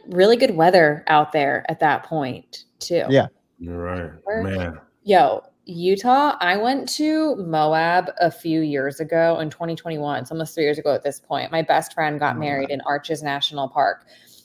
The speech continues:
Speaker 1: And
Speaker 3: Wait, what time? W-, was it during the fall?
Speaker 1: Uh, it was Labor Day weekend.
Speaker 3: Okay, cool.
Speaker 1: Of twenty twenty-one. Yes. Yes. Uh, went out to Moab, which is not Provo, but, uh, Moab was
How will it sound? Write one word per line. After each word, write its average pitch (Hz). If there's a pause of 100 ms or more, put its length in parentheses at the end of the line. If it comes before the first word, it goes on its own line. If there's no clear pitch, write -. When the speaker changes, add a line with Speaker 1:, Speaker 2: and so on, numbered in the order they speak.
(140)
Speaker 1:
And 165 (240)
Speaker 3:
Wait, - (180)
what 123
time? -
W-, 113
was 113
it 139
during 143
the 113
fall? 151 (460)
Speaker 1:
Uh, 170
it 180
was 170
Labor 175
Day 160
weekend. 151 (380)
Speaker 3:
Okay, 107
cool. 92 (540)
Speaker 1:
Of 165
twenty 151
twenty-one. 139 (800)
Yes. - (800)
Yes. - (380)
Uh, 165
went 175
out 170
to 180
Moab, 175
which 190
is 226
not 262
Provo, 233
but, 165 (100)
uh, 160
Moab 190
was 160